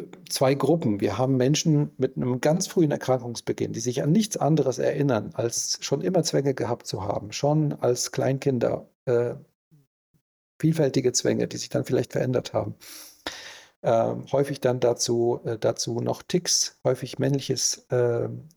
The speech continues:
Alter, das wäre diese frühe Manifestationsform, also das frühe Auftreten, wahrscheinlich stär-, stärker genetisch verankert, tatsächlich eher schlechter auf eine, eine reine Behandlung mit selektiven Serotonin,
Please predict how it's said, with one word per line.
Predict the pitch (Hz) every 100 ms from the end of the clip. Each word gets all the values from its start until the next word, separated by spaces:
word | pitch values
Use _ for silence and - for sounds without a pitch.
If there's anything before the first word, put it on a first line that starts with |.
| -
Alter, | 127 135 143 135
das | 123 -
wäre | 117 110
diese | 110 107
frühe | - - 170 175 165 160 160 - - - -
Manifestationsform, | - 135 143 - 139 143 135 - 135 147 - - 123 120 127 123 _ _ _ _ _ _ - 135
also |
das | 107 -
frühe | - 139 123
Auftreten, | 123 - - 120 113 117 113 - -
wahrscheinlich | 113 107 - 135 127 -
stär-, | - 131 143 165
stärker | - - 131 143 135
genetisch | 117 131 135 139 131 -
verankert, | 131 - 123 131 - 180 214 - _ _ _ _ _ _ _ _ _ _ _ _ - -
tatsächlich | - 156 135 139 135 135 165 180 - - - - _
eher | - 139 127
schlechter | - 131 156 - 120 123 - - -
auf | - 123 -
eine, | 131 151
eine | 131 120 110
reine | 113 139 131
Behandlung | 123 120 131 123 120 117
mit | 117 - - -
selektiven | - 123 - 123 117
Serotonin, | 113 113 107 110 117 117 117